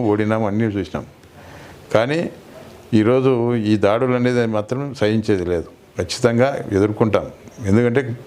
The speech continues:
మనిషికి కూడా ఒక సహనం అనేది కొంతవరకు ఉంటుంది. ఎందుకంటే వాళ్ళు ఏదో గెలిచినారు, వాళ్ళు సంతోషంగా గ్రామాల్లో సంబరాలు చేసుకుంటా ఉన్నారు, దానికి తప్పేం లేదు. అంతేగాని గ్రామాల్లోకి వచ్చి,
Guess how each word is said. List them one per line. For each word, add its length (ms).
మనిషికి 400
కూడా 180
ఒక 160
సహనం 420
అనేది 280
కొంతవరకు 500
ఉంటుంది. 360
ఎందుకంటే 420
వాళ్ళు 240
ఏదో 200
గెలిచినారు, 680
వాళ్ళు 200
సంతోషంగా 640
గ్రామాల్లో 440
సంబరాలు 420
చేసుకుంటా 440
ఉన్నారు, 340
దానికి 240
తప్పేం 380
లేదు. 120
అంతేగాని 640
గ్రామాల్లోకి 580
వచ్చి, 420